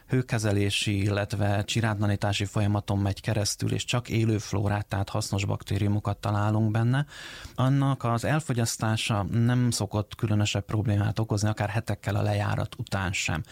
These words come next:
Tehát annak ellenére, hogy a joghurtoknak fogyaszthatósági jelölése van, hogyha kinyitjuk, nem látunk rajta romlásra utaló jelet, nem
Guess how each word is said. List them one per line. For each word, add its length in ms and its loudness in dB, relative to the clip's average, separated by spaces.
Tehát 180 -4
annak 280 0
ellenére, 420 2
hogy 180 2
a 140 0
joghurtoknak 580 0
fogyaszthatósági 1080 -2
jelölése 220 0
van, 260 0
hogyha 400 0
kinyitjuk, 640 0
nem 180 2
látunk 380 2
rajta 280 0
romlásra 500 2
utaló 340 0
jelet, 380 0
nem 480 2